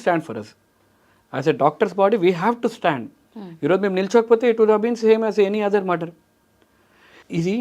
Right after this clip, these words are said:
Speaker 1: ఇంకొకటి, ఈరోజు ఈ అమ్మాయికి జరిగింది మర్డర్, రేప్ కాబట్టే డాక్టర్స్ ప్రొటెస్ట్ చేస్తున్నారు, ఏదో మిగతా టైమ్ అంతా డాక్టర్స్ హ్యాపీ లైఫ్ లీడ్ చేస్తున్నారని కాదు.
Speaker 2: Hmm.
Speaker 1: If we take statistics, ప్రతి, అంటే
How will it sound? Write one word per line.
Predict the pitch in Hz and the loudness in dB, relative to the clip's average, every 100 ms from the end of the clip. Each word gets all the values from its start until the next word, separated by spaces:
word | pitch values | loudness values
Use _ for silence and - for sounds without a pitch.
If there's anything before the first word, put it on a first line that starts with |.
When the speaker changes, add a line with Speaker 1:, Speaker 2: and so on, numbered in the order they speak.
| 220 | -4
Speaker 1:
ఇంకొకటి, | 151 190 - - 190 156 | -4 -4 -4 -8 -6 -2
ఈరోజు | 151 180 190 208 208 190 - 156 | 2 2 2 0 0 -2 -6 -4
ఈ | 147 143 | -2 -2
అమ్మాయికి | 160 185 180 156 | -2 -4 -4 -2
జరిగింది | 156 170 170 139 | -2 -2 -2 -4
మర్డర్, | 131 151 160 147 | -2 -2 -2 0
రేప్ | 143 147 156 131 | 0 0 -4 -8
కాబట్టే | 131 147 156 160 139 | -6 -4 -4 -4 -6
డాక్టర్స్ | 135 156 - | -8 -12 -8
ప్రొటెస్ట్ | 135 156 - 147 | -8 -8 -4 -4
చేస్తున్నారు, | 143 151 139 151 - - - - _ - 135 | -4 -6 -6 -6 -8 -18 -20 -20 _ -12 -2
ఏదో | 165 147 | 0 0
మిగతా | 139 170 165 | 2 2 2
టైమ్ | 165 151 | 0 0
అంతా | 165 123 | -2 -2
డాక్టర్స్ | 127 - 160 143 | -4 -4 -4 -4
హ్యాపీ | 143 165 156 | -2 0 2
లైఫ్ | 156 143 | 0 -2
లీడ్ | 139 139 | -4 -4
చేస్తున్నారని | 139 147 135 123 110 | -6 -8 -10 -10 -12
కాదు. | 107 - _ _ - | -16 -18 _ _ -16
Speaker 2:
Hmm. | 180 160 139 | -16 -10 -4
Speaker 1:
If | 156 | -2
we | 165 - - | -4 -6 -2
take | 170 190 - - | -2 -2 -8 -8
statistics, | 147 147 170 - 139 156 - _ _ _ _ _ | -4 -4 -6 -10 -8 -8 -10 _ _ _ _ _
ప్రతి, | 139 143 - 165 - 139 | -4 -2 0 0 -2 -8
అంటే | 135 | -4